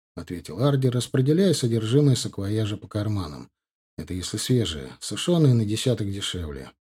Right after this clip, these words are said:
Милар так резко повернулся к Арди, что даже отсюда юноша услышал хруст позвонков и суставов капитана. «Они что такое делают за почти сотню эксов?»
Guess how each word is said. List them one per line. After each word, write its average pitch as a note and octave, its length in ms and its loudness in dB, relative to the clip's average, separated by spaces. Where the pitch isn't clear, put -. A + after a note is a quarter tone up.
Милар A#2 440 6
так A#2+ 320 -2
резко A2+ 400 -2
повернулся A2 580 0
к - 100 -4
Арди, B2 260 4
что - 180 -2
даже A#2 260 4
отсюда C3+ 440 4
юноша A#2 520 4
услышал A#2 460 2
хруст B2 360 2
позвонков A2 600 2
и A2 60 -2
суставов A2 520 0
капитана. G#2 720 -2
«Они C#3 320 6
что G3 320 2
такое F#3 400 2
делают C#3+ 420 4
за A2 140 2
почти C3 320 2
сотню B2 540 2
эксов?» - 420 -6